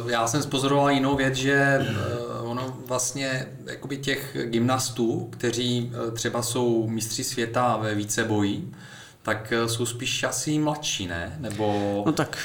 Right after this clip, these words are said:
Speaker 2: to jde ruku v ruce, že jo? Když už ti to neregeneruje tak dobře, jako když seš malej, tak už nebudeš stíhat tolik trénovat a samozřejmě už se na tebe tlačej ty, ty, ty mladý další, že jo?
Speaker 1: Mhm.
Speaker 2: A samozřejmě, když potom máš nějaký krizovější nářadí, co ti nejde, musíš se mu víc věnovat, bere to víc sil, tak pak jako zjistíš, že dobrý, tak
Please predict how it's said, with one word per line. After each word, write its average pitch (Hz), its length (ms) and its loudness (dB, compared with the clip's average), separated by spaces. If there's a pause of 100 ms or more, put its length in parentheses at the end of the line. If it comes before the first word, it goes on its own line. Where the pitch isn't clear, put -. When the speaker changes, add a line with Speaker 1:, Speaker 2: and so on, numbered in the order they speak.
(140)
Speaker 2:
to 131 80 4
jde 135 120 6
ruku 131 220 6
v 131 40 8
ruce, 131 280 6
že 101 80 6
jo? 92 180 6
Když 107 180 2
už 120 80 2
ti - 100 -2
to 151 80 4
neregeneruje 135 500 6
tak 147 140 6
dobře, 127 260 6
jako 131 160 4
když 135 100 8
seš - 180 2
malej, 139 340 6
tak 135 180 4
už 135 120 2
nebudeš 143 260 6
stíhat 135 260 4
tolik 139 200 6
trénovat 135 460 6
a 139 60 4
samozřejmě 127 400 4
už 131 120 0
se 131 60 2
na 131 80 2
tebe 135 200 0
tlačej 131 360 2
ty, 131 200 0 (100)
ty, 139 100 -2
ty 139 140 0
mladý 131 280 6
další, 123 400 4
že 135 80 2
jo? 139 280 6
Speaker 1:
Mhm. - 100 -8 (500)
Speaker 2:
A 127 420 4
samozřejmě, 131 380 8
když 131 140 8
potom 131 220 4
máš 135 160 4
nějaký 131 220 4
krizovější 131 580 6
nářadí, 127 360 6
co 131 100 2
ti 131 120 2
nejde, 123 220 6
musíš 123 220 2
se - 80 2
mu 127 100 6
víc 127 120 6
věnovat, 123 420 6
bere 123 160 4
to 120 160 -4
víc 120 240 2
sil, 123 160 6
tak 117 140 0
pak 120 180 -2
jako 120 220 0
zjistíš, 120 320 0
že 123 80 2
dobrý, 120 300 6
tak 123 200 2